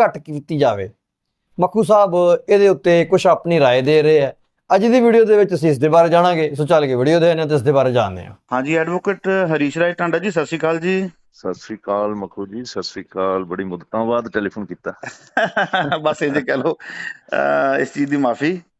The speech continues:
Speaker 2: ਟਾਂਡਾ ਸਾਹਿਬ, ਜਦੋਂ ਕੋਈ ਮੁੱਦਾ ਹੁੰਦਾ ਤਾਂ ਮੈਂ ਚਾਹੁੰਦਾ ਹੁੰਦਾ ਵੀ ਤੁਹਾਡੇ ਵਰਗੇ ਜਿਹੜੇ ਸੀਨੀਅਰ ਵਕੀਲ ਨੇ, ਉਹ ਇਹਦੇ ਬਾਰੇ ਸਾਨੂੰ ਜਾਣਕਾਰੀ ਜ਼ਰੂਰ ਮੁਹੱਈਆ ਕਰਵਾਉਣ।
Speaker 3: ਧੰਨਵਾਦ ਜੀ।
Speaker 1: ਹੂੰ।
Speaker 2: ਪਿਛਲੇ ਦਿਨਾਂ ਦੇ ਵਿੱਚ ਕੰਗਨਾ ਦਾ ਤੇ ਕੁਲਵਿੰਦਰ ਕੌਰ ਦਾ ਇੱਕ ਐਪੀਸੋਡ ਵਾਪਰਦਾ ਆ।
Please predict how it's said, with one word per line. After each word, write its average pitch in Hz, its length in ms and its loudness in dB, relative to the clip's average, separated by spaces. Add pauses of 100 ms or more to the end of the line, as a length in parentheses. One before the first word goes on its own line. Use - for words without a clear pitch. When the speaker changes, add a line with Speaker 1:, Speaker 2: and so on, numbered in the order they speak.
(440)
Speaker 2:
ਟਾਂਡਾ 180 200 -2
ਸਾਹਿਬ, 226 240 -2
ਜਦੋਂ 208 220 -2
ਕੋਈ 208 120 -4
ਮੁੱਦਾ 160 260 -2
ਹੁੰਦਾ 170 260 -2
ਤਾਂ 185 120 -4
ਮੈਂ 180 120 -2
ਚਾਹੁੰਦਾ 165 260 -2
ਹੁੰਦਾ 170 200 -2
ਵੀ 170 120 -4
ਤੁਹਾਡੇ 147 280 -2
ਵਰਗੇ 139 300 -4
ਜਿਹੜੇ 147 200 -4
ਸੀਨੀਅਰ 143 360 -2
ਵਕੀਲ 131 420 -2
ਨੇ, 127 260 -2
ਉਹ 143 120 -2
ਇਹਦੇ 139 120 -4
ਬਾਰੇ 131 220 -2
ਸਾਨੂੰ 131 240 -4
ਜਾਣਕਾਰੀ 123 440 -2
ਜ਼ਰੂਰ 123 240 -2
ਮੁਹੱਈਆ 117 340 -2
ਕਰਵਾਉਣ। 113 400 -4 (460)
Speaker 3:
ਧੰਨਵਾਦ 113 400 -2
ਜੀ। 135 60 2
Speaker 1:
ਹੂੰ। 107 220 -2 (500)
Speaker 2:
ਪਿਛਲੇ 208 260 -2
ਦਿਨਾਂ 226 220 -2
ਦੇ 220 100 -2
ਵਿੱਚ 202 540 -2 (100)
ਕੰਗਨਾ 160 380 -2
ਦਾ 175 200 -2
ਤੇ 180 140 -6
ਕੁਲਵਿੰਦਰ 151 460 -2
ਕੌਰ 151 240 -2
ਦਾ 156 180 -2
ਇੱਕ 151 220 -6 (420)
ਐਪੀਸੋਡ 135 440 -6
ਵਾਪਰਦਾ 107 600 -2
ਆ। 170 100 -12